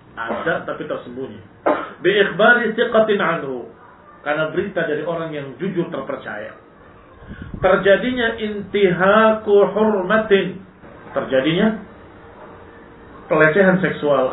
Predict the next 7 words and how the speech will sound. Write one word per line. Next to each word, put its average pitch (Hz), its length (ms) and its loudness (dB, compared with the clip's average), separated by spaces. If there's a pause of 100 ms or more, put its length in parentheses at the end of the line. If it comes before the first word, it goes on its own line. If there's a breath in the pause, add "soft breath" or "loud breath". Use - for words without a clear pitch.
atau 147 240 -2
sejenisnya. 123 640 -10 (640)
Intihaku 151 480 0
hurmah, 196 480 2
menjatuhkan 160 480 0
kehormatan 151 560 -2
seseorang 143 420 0